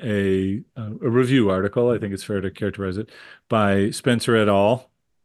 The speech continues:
in American Review of Psychology in twenty sixteen. And I think the, the one piece that leaves out is that th-, that fear, that concern about, um, being judged based on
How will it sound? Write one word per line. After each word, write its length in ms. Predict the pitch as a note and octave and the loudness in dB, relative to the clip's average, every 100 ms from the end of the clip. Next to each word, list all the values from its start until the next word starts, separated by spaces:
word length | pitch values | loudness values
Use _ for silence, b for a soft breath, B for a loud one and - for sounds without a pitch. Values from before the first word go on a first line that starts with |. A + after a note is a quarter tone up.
| _ _ _ _ | _ _ _ _
in 600 | A#2 G#2 G2+ G2+ G2+ G#2 - | -6 -2 0 -2 -2 -4 -4
American 480 | G#2+ G2+ G2+ - G2 | 0 2 2 2 0
Review 240 | G2 G2+ | 2 2
of 60 | F#2 | 0
Psychology 720 | A2 F#2+ G2+ G2+ F#2+ A#2 A#2 B B B B B - | -2 0 2 2 2 0 -2 B B B B B -4
in 100 | G#2 | -2
twenty 240 | - A2 | 2 2
sixteen. 640 | G2+ G#2+ - B2 A#2 B2+ B B B B - _ _ _ _ - | 2 0 0 4 4 2 B B B B -20 _ _ _ _ 2
And 100 | C3+ | 4
I 40 | |
think 280 | C3 D3+ C#3 | 6 2 2
the, 220 | C#3 B2+ - | 2 2 2
the 100 | C3 | 0
one 180 | C3 B2 | 0 0
piece 300 | - B2+ - | 0 -2 0
that 240 | - D#3+ | 0 0
leaves 200 | C#3+ A2 | 2 0
out 200 | C3+ C3 | 2 2
is 160 | A2+ F#2 | 0 0
that 280 | A2+ A2 - _ _ _ _ - | -2 -2 -6 _ _ _ _ -14
th-, 140 | B2 A#2+ - | -12 -10 -4
that 220 | A#2 G#2 | -2 -2
fear, 580 | - F#3 D#3 G#2 F#2+ G#2 | 0 4 6 4 2 0
that 180 | A2+ | 0
concern 800 | - A#2 - D#3+ C#3+ A#2 G#2+ G#2+ - b b b _ _ _ | 0 -4 -2 2 4 2 0 -2 -8 b b b _ _ _
about, 720 | B2+ A2 A2+ A2 G#2 G2+ - - - | -6 0 2 2 0 -4 -12 -16 -6
um, 420 | A2 G2+ G2 A#2+ _ _ _ _ _ _ _ _ _ _ _ E3 D3 G#2+ | -2 -2 -4 -8 _ _ _ _ _ _ _ _ _ _ _ -10 -8 0
being 320 | A#2+ A2+ G2 | 2 2 2
judged 400 | B2 A#2+ F#2+ - | 2 2 0 -2
based 280 | A#2 A2+ - | 0 0 0
on 380 | A2 G#2 A#2+ | 0 0 -4